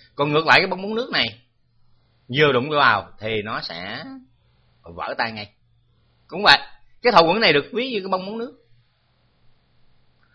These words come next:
Nhưng mà tất cả chúng sanh đều yêu thích cái bong bóng nước này, để đắm chìm ở trong cái thọ quẩn này,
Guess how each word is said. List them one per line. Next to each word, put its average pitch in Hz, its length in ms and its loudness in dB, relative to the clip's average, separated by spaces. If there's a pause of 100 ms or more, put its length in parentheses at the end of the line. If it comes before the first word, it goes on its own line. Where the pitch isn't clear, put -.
(120)
Nhưng 202 240 -4
mà 156 340 2 (2000)
tất 269 160 4
cả - 140 6
chúng 233 100 -2
sanh 202 220 2
đều 151 260 6
yêu 208 280 0
thích 277 200 -2
cái 240 80 -8
bong 202 160 -6
bóng 247 120 -8
nước 285 180 -8
này, 156 140 -10 (580)
để 139 200 -4
đắm 233 100 4 (160)
chìm 151 280 2
ở 117 160 -2
trong 165 220 -6
cái 185 120 -8
thọ 107 60 -4
quẩn 107 240 -8
này, 311 160 -20